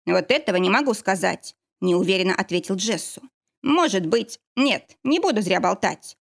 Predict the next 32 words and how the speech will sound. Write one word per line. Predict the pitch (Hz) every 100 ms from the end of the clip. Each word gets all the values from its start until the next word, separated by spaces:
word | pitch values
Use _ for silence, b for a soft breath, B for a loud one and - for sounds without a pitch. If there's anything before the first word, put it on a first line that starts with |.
| _
Он | 185 175
затих. | 185 202 - 208 - _ _ _ _ -
«Но | 175
почему | 254 403 453
же | 202
зря? | 175 240 208 - _ b b
Мы | 196 214
же | 190
все | 190 - 302
хотим, | - 320 233
чтобы | 208 202
преступника | 202 214 - 202 208 208
поймали, | 226 294 320 175 - _ B B
и | B
поэтому | 311 370 392 311 208
любое | 208 196 214
воспоминание | 202 - 202 202 202 202 202
или | 220 202
предположение | 196 - 180 170 160 302 320 185 _ b b
может | 202 214 214
стать | - 214 208
подсказкой | 175 - - - -
к | -
его | 190 175
разоблачению». | 160 214 349 - 302 165 143 - _ _ -
Дана | 165 175 170 254
надавила | 370 196 180 165
на | 165 175
совесть. | - 208 143 - - _ _ b b b
Джессу | 294 392 403 262
упорно | 208 202 190 180
молчал, | 165 156 - 202